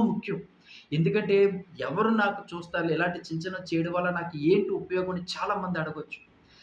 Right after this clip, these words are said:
మనకి నరఘోష, నరదిష్టి వల్ల ఎన్నైతే ఇబ్బందులు పడుతున్నామో వీటి నుంచి రక్షించడానికి, బయటపడడానికి హనుమంతుడు అంటే ఆంజనేయ స్వామి తాలూకా ఆశీర్వాదం మనకి ఎంతో అవసరం అండి.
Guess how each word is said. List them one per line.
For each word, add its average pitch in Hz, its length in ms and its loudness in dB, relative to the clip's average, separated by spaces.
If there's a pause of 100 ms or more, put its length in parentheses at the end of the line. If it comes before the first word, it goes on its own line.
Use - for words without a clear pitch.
(140)
మనకి 185 320 -2 (100)
నరఘోష, 165 580 0 (200)
నరదిష్టి 156 580 -2
వల్ల 165 220 0 (160)
ఎన్నైతే 214 500 2
ఇబ్బందులు 175 480 -4
పడుతున్నామో 156 580 -4
వీటి 160 260 0
నుంచి 156 260 -12
రక్షించడానికి, 165 800 -6 (120)
బయటపడడానికి 160 920 -4 (600)
హనుమంతుడు 151 560 -2
అంటే 160 180 -4 (140)
ఆంజనేయ 143 400 -2
స్వామి 160 420 0
తాలూకా 151 540 -2
ఆశీర్వాదం 160 680 -2
మనకి 143 260 -8 (140)
ఎంతో 165 440 -8
అవసరం 165 440 -4
అండి. 143 220 -8